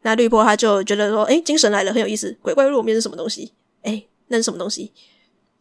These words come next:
然后外卖小哥就说，“哦，就是有一些人啊，他会把那个乌龙面的所有配料都点一轮，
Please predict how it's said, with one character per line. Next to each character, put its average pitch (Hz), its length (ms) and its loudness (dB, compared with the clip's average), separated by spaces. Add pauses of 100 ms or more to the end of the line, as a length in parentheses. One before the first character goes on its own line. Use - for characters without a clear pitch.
(160)
然 220 100 -10
后 214 300 -2
外 226 120 0
卖 220 60 0
小 208 120 0
哥 185 80 -4
就 196 60 -4
说 - 300 -10
，“哦， 214 300 0
就 254 100 0
是 269 180 -2
有 196 140 -2
一 220 60 2
些 226 200 0
人 196 320 -4
啊， 202 160 -8
他 214 220 -4
会 214 260 -2
把 139 560 -4
那 208 80 -10
个 185 140 -6
乌 202 80 -4
龙 185 100 -2
面 185 140 -4
的 165 80 -6
所 208 140 -4
有 165 60 -2
配 208 140 -2
料 165 120 -4
都 170 100 -4
点 131 180 -6
一 175 60 -8
轮， 185 240 -8